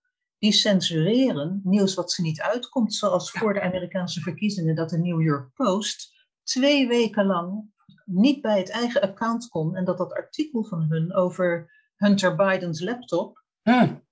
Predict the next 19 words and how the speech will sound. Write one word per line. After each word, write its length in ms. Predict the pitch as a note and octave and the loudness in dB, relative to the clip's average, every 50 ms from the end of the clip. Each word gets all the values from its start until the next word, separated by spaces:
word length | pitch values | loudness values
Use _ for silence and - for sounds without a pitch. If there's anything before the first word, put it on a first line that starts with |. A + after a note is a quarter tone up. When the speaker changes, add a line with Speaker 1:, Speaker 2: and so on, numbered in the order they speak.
| _ _ _ _ _ | _ _ _ _ _
Speaker 1:
dat 240 | - G#3+ G#3+ G#3 - | 0 2 2 2 2
mocht 480 | F#3 F#3 G3+ A3+ G#3+ - - - - - - | 2 4 4 4 4 2 0 -6 -10 -4 2
niet 400 | A3+ B3+ C#4 D4+ E4 D#4 D4+ C4+ | 4 6 6 6 4 2 0 0
in 160 | D4+ C#4+ C#4 | 0 0 0
het 140 | D4 D4 D4+ | 0 0 -2
nieuws 320 | D#4 D#4+ D#4+ D#4 - - | -4 -4 -4 -4 -6 -4
komen. 640 | - D#4+ D#4 D4 D4 C#4 B3+ F#3+ E3 D#3 - _ _ _ _ _ | -2 0 2 4 4 4 2 2 0 -4 -8 _ _ _ _ _
Dat 100 | - A#2 | -2 0
Speaker 2:
Nee, 100 | - - | 0 0
Speaker 1:
was 180 | F3 F#3+ E3+ - | -2 -6 -8 -8
Speaker 2:
klopt. 260 | D#3+ D3+ D3+ - _ _ _ _ _ _ _ _ B3 A3+ F#3+ - - | -8 -10 -10 -12 _ _ _ _ _ _ _ _ -20 -20 -18 -14 -8
Speaker 1:
loepzuivere 1040 | G3+ F#3 F#3+ A3 C4+ D#4 F#4+ F#4 F#4+ - - - - C4+ C4+ B3+ A#3 - F3 E3+ D#3+ | -4 0 0 2 4 2 2 0 -2 -4 -6 -4 -2 0 0 0 0 0 -2 -4 -6
verkiezingsbeïnvloeding. 1200 | - - - C4+ C4+ C4+ C4 G#3+ - - F#3+ E3+ E3+ D#3+ D#3 - - D#3 D3+ C#3 C3+ C#3+ C#3 C3 - - _ _ _ _ - - - - - | -6 -4 -2 0 2 2 2 0 0 -4 -6 -4 -4 -2 -4 -4 -4 -6 -6 -6 -8 -10 -10 -12 -14 -18 _ _ _ _ -18 -16 -10 -2 0
Nou 120 | F#3+ G#3+ A3 | 0 2 2
is 80 | - | 2
Speaker 2:
Ik 60 | - | 2
Speaker 1:
dat 120 | - A3+ A#3+ | 2 2 2
Speaker 2:
heb, 80 | A#3 | 2
Speaker 1:
natuurlijk 300 | G#3 - - A3 A3+ G#3+ | 0 -2 0 2 4 6